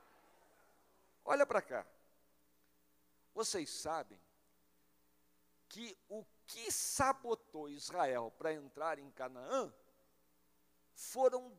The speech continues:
dez espias críticos, com uma visão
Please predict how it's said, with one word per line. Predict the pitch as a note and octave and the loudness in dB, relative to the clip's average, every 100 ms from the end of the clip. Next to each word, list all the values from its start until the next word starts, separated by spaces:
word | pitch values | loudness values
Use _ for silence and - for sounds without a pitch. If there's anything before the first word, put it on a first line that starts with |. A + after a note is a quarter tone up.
| - | -14
dez | - A3 A#3+ B3 A#3+ - - - - | 2 4 4 2 0 -6 -6 -12 -20
espias | A3 A3 - - - _ - A3+ A3+ A#3 G#3+ - - _ _ _ - | -10 -6 -6 -6 -10 _ -16 -16 -4 -2 -2 -4 -6 _ _ _ 2
críticos, | D#4+ F4+ - - C3 G#2 - - - _ _ _ _ _ _ _ _ | 4 4 -2 -10 -12 -18 -20 -20 -20 _ _ _ _ _ _ _ _
com | - D#4+ | -4 2
uma | D#4 | 2
visão | B3+ B3 A3+ - G#3 B3 C4+ C4+ C#4 | 2 -4 -4 -2 2 4 4 0 -4